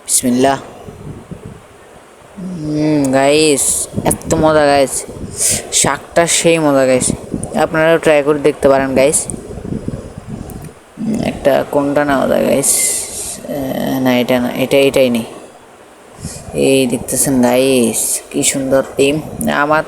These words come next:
ডিমের কুসুমটা বেশি ভালো লাগে গাইস। আপনাদের কোন অংশটা বেশি ভালো লাগে ডিমের, কমেন্টে জানাবেন।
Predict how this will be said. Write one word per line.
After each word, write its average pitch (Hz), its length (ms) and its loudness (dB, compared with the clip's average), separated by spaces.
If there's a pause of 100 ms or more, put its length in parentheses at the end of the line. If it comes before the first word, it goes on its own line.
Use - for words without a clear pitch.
(300)
ডিমের 139 360 2
কুসুমটা 151 400 0
বেশি 147 180 0
ভালো 139 220 2
লাগে 131 180 2
গাইস। 143 180 2 (640)
আপনাদের 151 340 2 (120)
কোন 156 180 4
অংশটা 147 320 2
বেশি 143 200 2
ভালো 139 220 2
লাগে 131 240 2
ডিমের, 135 360 2 (420)
কমেন্টে 135 400 2
জানাবেন। 135 420 2